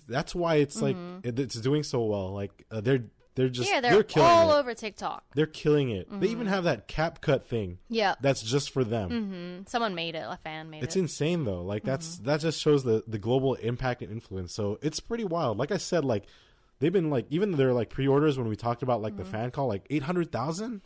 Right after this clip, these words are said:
Speaker 1: <coughs> That's wild. <laughs> The, they're, they've only been out for six months. <laughs>
Speaker 2: Yeah.
Speaker 1: Like, this is insane.
Speaker 2: Hopefully it doesn't put too much pressure on them because, you know, they're killing it right now.
Speaker 1: I hope not. And
Speaker 2: And,
Speaker 1: I
Speaker 2: you know,
Speaker 1: feel
Speaker 2: they have to keep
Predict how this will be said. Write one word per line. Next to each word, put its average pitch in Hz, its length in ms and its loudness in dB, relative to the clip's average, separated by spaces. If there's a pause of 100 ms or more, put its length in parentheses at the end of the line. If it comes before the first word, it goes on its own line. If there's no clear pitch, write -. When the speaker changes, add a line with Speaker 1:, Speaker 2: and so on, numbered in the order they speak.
(420)
Speaker 1:
<coughs> - 600 -12
That's 156 240 0
wild. 104 440 -2
<laughs> - 40 -20 (300)
The, 147 260 0 (320)
they're, - 260 2 (420)
they've 240 140 0
only 170 260 2
been 156 200 2
out 151 200 2
for 139 160 0
six 135 380 2
months. 123 600 -2
<laughs> 180 120 -6
Speaker 2:
Yeah. 170 140 0
Speaker 1:
Like, 202 180 2
this 143 260 -4
is 156 160 -4
insane. 127 520 -2
Speaker 2:
Hopefully 320 300 0
it 320 60 -2
doesn't 285 320 -2
put - 180 -6
too - 120 -6
much 214 240 -4
pressure 190 340 -4
on 208 180 -2
them 220 160 -4
because, 202 300 -8
you 190 60 -8
know, 175 140 -6
they're 165 140 -10
killing 196 320 -4
it 202 80 -6
right 180 180 -4
now. 190 360 -4
Speaker 1:
I 160 140 -2
hope 143 280 -2
not. 110 320 -4
And 131 140 0
Speaker 2:
And, 143 100 0
Speaker 1:
I 131 60 2
Speaker 2:
you 208 140 2
know, 214 80 0
Speaker 1:
feel 202 100 6
Speaker 2:
they 226 80 0
have 220 200 0
to 214 140 -6
keep - 240 -10